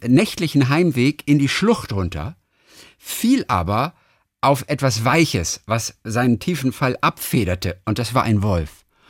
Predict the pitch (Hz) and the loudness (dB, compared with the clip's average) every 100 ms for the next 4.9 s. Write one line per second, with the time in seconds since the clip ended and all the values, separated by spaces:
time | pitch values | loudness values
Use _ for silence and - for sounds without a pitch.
0 | - - - 90 151 - - 139 131 101 | -20 -16 -6 0 0 0 2 2 4 2
1 | 113 127 117 87 87 92 104 - - - | 4 4 2 2 0 2 0 -4 -20 -4
2 | 107 143 143 - 110 127 113 95 101 - | 2 4 2 -4 -2 0 0 0 -2 -6
3 | - 98 110 104 98 98 135 110 98 - | -8 -2 2 0 0 0 0 0 -4 -4
4 | 85 76 87 92 87 - - - | -4 -4 -4 -4 -6 -10 -20 -20